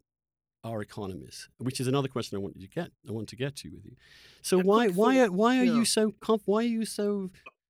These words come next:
Speaker 2: Well, I'm not
Speaker 1: fucking
Speaker 2: confident at all. I'm just, I,
Speaker 1: <laughs>
Speaker 2: my point is that you, you,
Speaker 1: <laughs>
Speaker 2: you can't, um, you, w-, w-, what you can't argue is that, um,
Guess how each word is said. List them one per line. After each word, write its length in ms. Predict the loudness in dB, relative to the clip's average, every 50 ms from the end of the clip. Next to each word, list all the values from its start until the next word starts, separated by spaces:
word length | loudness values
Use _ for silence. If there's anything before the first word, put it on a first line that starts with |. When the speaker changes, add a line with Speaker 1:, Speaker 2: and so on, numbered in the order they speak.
| _ -6
Speaker 2:
Well, 100 | -4 -2
I'm 60 | 0 2
not 60 | 2
Speaker 1:
fucking 160 | 2 2 2
Speaker 2:
confident 560 | 0 -2 -6 -12 -18 -16 -16 -16 -16 -20 _ -20 -18 -16
at 140 | -14 -12 -12
all. 280 | -10 -10 -8 -6 -6 -6
I'm 140 | -6 -8 -8
just, 220 | -10 -12 -12 -14 _ -6 -2
I, 140 | -2 -2 -2
Speaker 1:
<laughs> 40 | -2
Speaker 2:
my 200 | -4 -4 -4 -4
point 340 | -4 -2 -2 -2 -2 -2 -6
is 140 | -8 -8 -8
that 180 | -6 -8 -8 _ -12 -20 -20 _ _ _ _ -6 0 2 2 4 2
you, 120 | 0 -12 -12 -12 _
you, 160 | -4 -4 -4 -4 -6
Speaker 1:
<laughs> 100 | _ -6
Speaker 2:
you 160 | -6 -6 -6
can't, 580 | -8 -8 -8 -4 -2 -2 0 -2 -2 -4 -8 -10 -12 -12 -12 -14 _ _ -8
um, 520 | -4 -4 -2 -4 -4 -4 -6 -8 -10 -12 -16 _ _ _ _ _ _ _ _ _ _ _ _ _ _ _ _ _ _ _ _ _ _ _ _ -18
you, 160 | -16 -16 -16 -16 _ -14
w-, 320 | -14 -12 _ -8 -8 -8 -6
w-, 140 | -8 -10 -10 -8 -4
what 160 | -4 -4 -4 -2
you 40 |
can't 180 | -2 0 0 2
argue 380 | 0 0 0 0 0 0 0 0
is 180 | -2 -4 -8
that, 360 | -8 -8 -8 -8 -10 _ -18 -20 -18 -16 -14
um, 440 | -10 -10 -10 -10 -10 -12 -14 -18